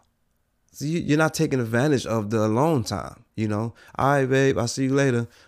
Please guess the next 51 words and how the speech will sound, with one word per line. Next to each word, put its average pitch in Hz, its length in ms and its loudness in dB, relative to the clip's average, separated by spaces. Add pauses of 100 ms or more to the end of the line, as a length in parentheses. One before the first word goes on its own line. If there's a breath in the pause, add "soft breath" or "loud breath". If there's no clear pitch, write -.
(140 loud breath)
Yo, 131 340 0
fellas, 131 280 -2
what 135 140 0
we 135 100 -4
doing? 135 320 0
What 127 120 -2
we 123 80 -6
doing?" 131 380 -2
Now 113 120 -2
you, 127 160 -2
you 143 160 -6
just 165 180 -6
trying 185 200 -6
to 123 80 -6
fill 143 300 -2
a 123 60 -2
space 123 500 -2
now 76 240 -6
until 113 360 -4
that 117 220 -4
other 117 200 -2
person - 380 -8
comes 104 260 -8
back. 104 260 -4
Now 104 180 -4
that 104 220 -6
face, 110 240 -6 (140 loud breath)
space - 380 -2
is 98 220 -10 (320 soft breath)
filled - 640 -4
again. 101 400 -2
Like, 90 300 -6 (840 soft breath)
you 135 100 0
know, 107 120 -2
you're 127 160 2
scared 139 520 4
of 117 160 -2
being 120 260 0
alone, 110 500 -2 (420)
you 107 120 -2
know, 95 200 -2
for 104 300 -4
what, 101 280 -2
whatever 107 380 -2
reason. 110 380 -4
A 64 60 -4
lot 98 160 -2
of 117 80 -10
people 117 260 -6
don't 107 220 -4
like 113 200 -4